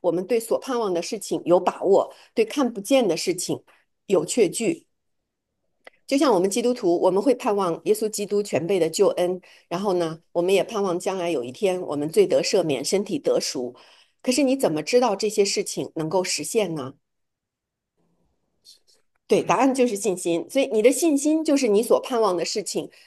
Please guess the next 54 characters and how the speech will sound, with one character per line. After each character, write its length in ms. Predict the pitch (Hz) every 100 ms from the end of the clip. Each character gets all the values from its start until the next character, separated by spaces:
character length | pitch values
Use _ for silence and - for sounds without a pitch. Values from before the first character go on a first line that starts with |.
| _ _
必 100 | 254
定 180 | 233 202
会 140 | 226
实 220 | 196 -
现 200 | 160 220 165
的 80 | 160
证 340 | - 247 170
据。 300 | - 143 - _ _ _ _ _ _ _ _ _ _ -
或 160 | -
者 120 | 262 185
有 120 | 165
的 120 | 185
人 180 | 170 202
会 140 | 220
问 180 | 190 170
说， 260 | 160 190 - _
神 260 | - 180 190
真 120 | 226
的 80 | 233
存 240 | 214 170
在 160 | 165 202
吗？ 280 | 190 175 190
神 180 | - 180
的 220 | 185 185 _ -
儿 180 | 170
子 360 | 180 214 - - _ _ _ _ _
真 160 | 233 233
的 80 |
为 140 | 185 226
我 160 | 160
的 100 | 107
罪 180 | 165 240
死 200 | 214 156
在 120 | 151
十 200 | 160 -
字 160 | - 165
架 180 | 190 175
上 180 | 185 151
吗？ 280 | 143 160 - _
耶 100 | 233
稣 380 | 240 233 226 - _ _ -
有 120 | 151
一 80 | 156
天 180 | 220 208
会 140 | 220
复 220 | 196 208
活， 340 | 196 151 - - -
有 120 | 190
一 60 | 202
天 220 | 262 240
会， 240 | 247 202 -
呃， 120 | 160
重 220 | 160 208 196
新 260 | 208 214